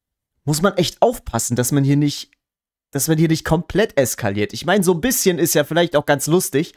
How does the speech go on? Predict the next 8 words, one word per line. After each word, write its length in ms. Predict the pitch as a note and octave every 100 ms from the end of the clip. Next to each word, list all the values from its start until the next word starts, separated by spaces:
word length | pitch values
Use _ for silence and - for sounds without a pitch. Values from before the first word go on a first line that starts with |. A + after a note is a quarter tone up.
| - _
aber 400 | - D3 D#3+ D3+
irgendwann 440 | E3 F#3+ F#3+ E3+ C#3+
hört's 260 | D#3+ -
dann 160 | - D3
auch 180 | - -
auf. 400 | C3+ A#2 - _ _ _ _ _ _ _ _ _ _ _ _ _ _ _ _ _ -
Meine 600 | G#2+ A#2 D#3 D#3+ C#3 B2+
Fresse. 640 | - B2+ A#2+ - G2+ F#2+